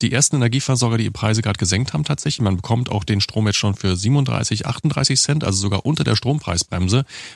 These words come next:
Es macht wieder Sinn zu vergleichen. Es macht Sinn zu gucken, ist der Grundversorger günstiger? Und es macht immer Sinn, den Brief nicht einfach in die Schublade zu packen, sondern ein kurzes Schreiben zurückzuschicken und man kann auch gerne mal schreiben,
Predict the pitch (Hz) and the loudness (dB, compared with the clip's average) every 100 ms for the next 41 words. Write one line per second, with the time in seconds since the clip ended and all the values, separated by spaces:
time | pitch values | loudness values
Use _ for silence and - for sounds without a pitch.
0 | - 123 - 123 - 127 113 117 123 107 | -4 0 2 0 2 2 2 2 0 -2
1 | 95 92 90 - 160 165 101 - 110 - | 0 0 0 0 0 0 0 0 -2 -4
2 | - 113 151 - - 127 120 120 - 95 | 0 2 2 0 -2 -2 -2 0 0 2
3 | 123 156 143 127 127 117 123 - 123 120 | 2 2 0 0 0 0 2 2 2 2
4 | 120 - - - - 110 98 98 101 - | 0 -4 -20 -12 0 0 0 0 0 0
5 | - 151 135 87 92 107 147 - - 98 | 4 6 6 4 4 2 0 -2 0 2
6 | 95 104 131 - 107 - 92 113 110 - | 2 2 2 2 0 2 0 0 -2 0
7 | 101 95 - 123 123 123 117 - 117 127 | 0 2 2 2 0 0 0 0 0 0
8 | 110 107 101 98 190 - 151 - 113 117 | 2 2 2 0 -2 -2 -2 0 0 0
9 | 120 113 117 - - 110 113 113 - 101 | 0 0 -2 -2 -2 0 2 2 2 2
10 | 101 95 - _ _ - 90 87 123 135 | 2 0 -6 _ _ -2 0 2 0 2
11 | 104 110 104 - 92 95 | 2 2 2 2 2 0